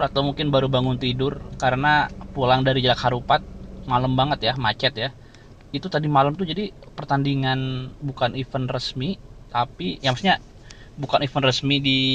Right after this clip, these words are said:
mata P S S I ya, di mata federasi, tapi luar biasa ya. Itu padat sekali perjalanan pulang. Nah, Bobotoh, eh, judul Periskop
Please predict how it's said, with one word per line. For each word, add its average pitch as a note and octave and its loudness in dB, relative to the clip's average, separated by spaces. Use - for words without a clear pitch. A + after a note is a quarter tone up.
mata B2 2
P A2 0
S - -6
S B2+ -2
I C3 4
ya, F3 0
di C3 -4
mata B2+ 2
federasi, C#3 2
tapi D3 -2
luar C3+ 4
biasa C#3 4
ya. A2+ 0
Itu D3 -6
padat B2 4
sekali A#2+ 2
perjalanan A2+ 0
pulang. G#2+ 0
Nah, G3 6
Bobotoh, F#3 4
eh, F3 6
judul F#3+ 4
Periskop D3 2